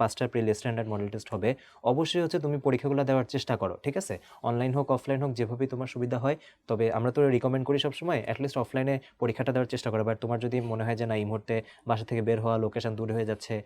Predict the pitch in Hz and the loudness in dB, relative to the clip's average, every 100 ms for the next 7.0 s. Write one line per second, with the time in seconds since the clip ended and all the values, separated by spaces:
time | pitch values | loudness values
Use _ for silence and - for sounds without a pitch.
0 | - - 117 107 117 117 120 117 117 110 | -12 -2 0 4 2 4 0 0 -2 -2
1 | - 120 120 117 117 113 120 123 139 139 | -2 -2 -2 -2 -4 -4 -2 0 0 0
2 | 151 160 120 98 - - 135 131 127 135 | 0 2 0 0 -10 -4 2 4 4 4
3 | 151 160 160 160 151 127 131 147 147 143 | 4 4 4 2 0 2 2 2 2 0
4 | 147 147 196 - - 147 - 156 160 165 | -2 -2 -2 -4 -4 -4 2 2 2 -2
5 | 160 131 117 127 123 107 98 - - - | 0 0 0 -2 0 2 2 0 -12 -20
6 | - 131 139 139 139 160 160 151 160 139 | 0 2 4 2 2 2 0 4 4 4